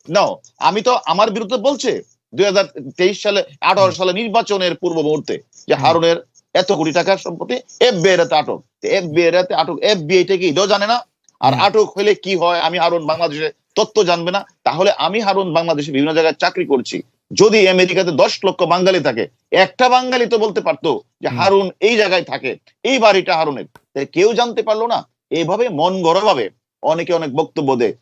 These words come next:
Speaker 1: এই যেভাবে মন গড়াভাবে বলে বেনজির সাহেবের সাথে আমার খুব দ্বন্দ্ব, যেভাবে
Speaker 2: হুম।
Speaker 1: বলে যে আমার বিভিন্ন বিষয়গুলিতে যখন আমি, এ, এ,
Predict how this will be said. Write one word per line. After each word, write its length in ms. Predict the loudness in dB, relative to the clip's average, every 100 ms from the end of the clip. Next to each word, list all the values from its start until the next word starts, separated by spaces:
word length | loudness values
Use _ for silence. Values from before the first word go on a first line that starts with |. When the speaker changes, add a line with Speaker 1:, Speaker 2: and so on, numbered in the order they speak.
| _
Speaker 1:
এই 240 | 0 2 0
যেভাবে 380 | 2 4 6 4
মন 240 | 4 2 2
গড়াভাবে 320 | 2 2 0
বলে 180 | 0 0
বেনজির 340 | -2 -2 -2
সাহেবের 280 | -4 -6 -6
সাথে 200 | -4 -2
আমার 220 | 0 0 -2 _ _
খুব 240 | 2 2
দ্বন্দ্ব, 380 | 0 0 0 -2 -6 _
যেভাবে 420 | -4 2 2 4 4
Speaker 2:
হুম। 100 | 4
Speaker 1:
বলে 200 | 4 4
যে 140 | 2
আমার 280 | 0 0 -2 -4 _ -4
বিভিন্ন 320 | 0 0 0
বিষয়গুলিতে 560 | -2 -2 -2 -4 -4
যখন 280 | -4 -4 -2
আমি, 220 | -2 -2 -4
এ, 340 | -6 _ 0 2 2 0 0
এ, 120 | 0